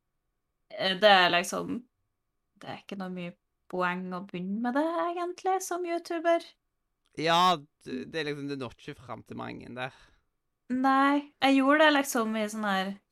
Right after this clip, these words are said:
Speaker 1: kanskje to tusen og seksten, to tusen og sytten, da var det liksom enkelt å nå folk, men nå så er det liksom nesten helt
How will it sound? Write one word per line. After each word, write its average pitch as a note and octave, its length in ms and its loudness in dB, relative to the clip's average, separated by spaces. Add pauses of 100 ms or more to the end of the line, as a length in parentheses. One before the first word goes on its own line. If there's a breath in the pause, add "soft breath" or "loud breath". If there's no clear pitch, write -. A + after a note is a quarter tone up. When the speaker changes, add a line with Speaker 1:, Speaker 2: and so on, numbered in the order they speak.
(800)
Speaker 1:
kanskje F#3+ 260 -12
to F#3+ 160 -2
tusen F#3+ 340 -4
og F#3 80 -8
seksten, F#3+ 480 -4
to F#3 140 -6
tusen F3+ 320 -8
og F#3 80 -8
sytten, G3+ 440 -6
da G#3+ 120 6
var G#3+ 120 8
det G3 100 2
liksom F#3+ 260 -2
enkelt F#3 520 -6
å F#3+ 80 -6
nå F#3 200 -2
folk, F3+ 420 -6
men G3 180 -2
nå F#3+ 260 -4
så G3+ 200 -4
er F#3 160 2
det F3 60 -4
liksom F3 420 -6 (640)
nesten - 320 -10
helt - 220 -8